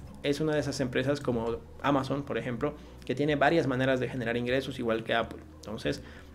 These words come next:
ha caído muchísimo. De hecho, está a precios de dos mil diecinueve, ni siquiera está a precios de pandemia,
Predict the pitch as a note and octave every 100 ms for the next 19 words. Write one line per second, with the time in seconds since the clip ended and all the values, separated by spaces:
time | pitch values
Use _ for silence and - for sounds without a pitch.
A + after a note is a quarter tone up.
0 | - D#3 F#3+ G3+ F3+ B2+ B2+ B2+ - A2+
1 | - - - - - - - - - -
2 | C#3 C#3+ E3+ - C#3+ C#3 C#3 B2+ C#3+ B2+
3 | B2 - C3 B2+ A#2+ C3 B2 A2+ A#2 B2+
4 | B2+ E3 D#3 - C3+ C3+ C3 C#3+ C3+ A#2+
5 | A#2+ A2+ A#2+ C3 A#2